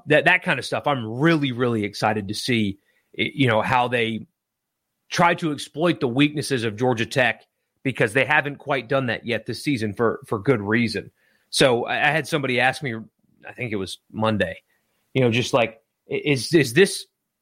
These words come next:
the Ole Miss offense we're gonna see all year? Is this Charlie Weis's offense? 'Cause it seems kind of boring." And I said, "No, this isn't anywhere close,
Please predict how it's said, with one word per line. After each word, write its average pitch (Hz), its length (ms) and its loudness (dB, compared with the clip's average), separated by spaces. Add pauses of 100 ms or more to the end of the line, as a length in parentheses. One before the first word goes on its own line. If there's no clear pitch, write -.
(320)
the 160 100 4
Ole 160 140 6
Miss 156 180 2
offense 160 340 4
we're 143 100 -6
gonna 139 120 -2
see 160 180 -2
all 127 160 2
year? 151 360 6
Is 120 300 -2
this 165 140 4
Charlie 156 300 2
Weis's 135 420 2
offense? 156 340 2
'Cause 120 140 -4
it 120 100 -10
seems 147 260 0
kind 123 160 -2
of 98 100 -10
boring." 117 460 4
And 104 80 -2
I 110 80 0
said, 110 240 -4
"No, 127 280 2
this 131 220 -4
isn't 117 240 -2
anywhere 123 320 2
close, 98 520 -2